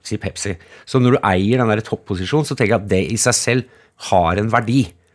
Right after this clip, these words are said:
Og det er derfor jeg har trua på kryp-, på, på bitcoin i forhold til disse andre, for bare for at folk vet hva det er. Folk flest har hørt om det, og de har ikke hørt om Ethereum eller Doge og sånn. Så, men, eh, ja,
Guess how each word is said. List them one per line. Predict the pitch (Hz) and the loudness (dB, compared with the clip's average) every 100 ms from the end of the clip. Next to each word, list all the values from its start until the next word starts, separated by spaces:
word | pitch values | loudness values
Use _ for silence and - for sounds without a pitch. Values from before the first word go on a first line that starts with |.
| _ _ _ | _ _ _
Og | - | -2
det | 104 120 | 0 2
er | 110 92 | 2 0
derfor | - 139 | -2 0
jeg | 104 104 | 2 0
har | 101 104 | 0 -2
trua | - 101 87 90 | -2 -2 -2 -2
på | 107 | -6
kryp-, | - 85 - _ _ | -8 -10 -12 _ _
på, | 131 127 | 0 0
på | 139 | -2
bitcoin | 123 101 - 123 117 | -4 -4 -2 -2 -2
i | - 113 | -6 -4
forhold | 113 90 | -2 -4
til | - | -4
disse | 98 110 | -4 -2
andre, | 104 | -2
for | 131 117 | 0 0
bare | 104 | 0
for | 104 110 | 2 0
at | - | -2
folk | - 110 - | -4 -4 -2
vet | 92 - | -8 -6
hva | 107 143 | -4 -2
det | 175 | -2
er. | |
Folk | - 135 | 0 -2
flest | - 101 - | 0 -4 -2
har | 117 113 | -2 -2
hørt | 101 85 113 | -4 -4 -2
om | 151 | 0
det, | 156 - - - - | 0 -4 -20 -16 -4
og | 117 | 0
de | |
har | 110 92 | 0 -2
ikke | 170 | -2
hørt | 139 87 107 | 0 0 -2
om | 104 | -4
Ethereum | 98 98 90 92 104 | -2 -2 -2 0 0
eller | 104 101 | -2 0
Doge | 104 85 82 | -2 -2 -4
og | 85 | -4
sånn. | 87 107 85 - - _ | 0 -2 -2 -12 -20 _
Så, | - 143 117 - - - _ | 0 0 0 -10 -20 -20 _
men, | 185 185 | 0 2
eh, | 180 180 180 170 170 160 | 0 0 -2 -2 -2 -2
ja, | - | -2